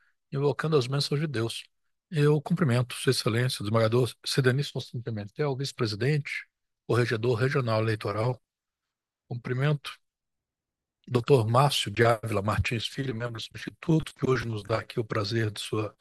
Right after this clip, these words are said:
presença, em substituição ao titular. Cumprimento a doutora Sandra Regina da Silva Ribeiro Altioli, o doutor Vitor Luiz de Oliveira Guibo, o doutor Carlos Alberto Almeida de Oliveira Filho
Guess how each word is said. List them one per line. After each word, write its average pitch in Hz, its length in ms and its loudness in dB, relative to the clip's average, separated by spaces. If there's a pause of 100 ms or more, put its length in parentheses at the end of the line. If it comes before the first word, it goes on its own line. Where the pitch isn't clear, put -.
(240)
presença, 135 680 -2 (480)
em - 60 -14
substituição - 600 -2
ao 101 160 0
titular. 120 600 0 (800)
Cumprimento 143 500 0
a 139 40 4
doutora 131 340 4
Sandra 147 300 4
Regina 127 340 4
da 110 100 -2
Silva 110 300 -4
Ribeiro 110 280 -6
Altioli, 120 640 -8 (1040)
o - 60 -16
doutor 123 320 2
Vitor 127 300 -2
Luiz 123 200 2
de 117 80 0
Oliveira 107 400 2
Guibo, 135 560 -6 (1160)
o - 40 -12
doutor 139 300 0
Carlos 139 300 0
Alberto 113 500 0
Almeida 110 380 -2
de 107 80 -4
Oliveira 98 360 -8
Filho 151 440 -8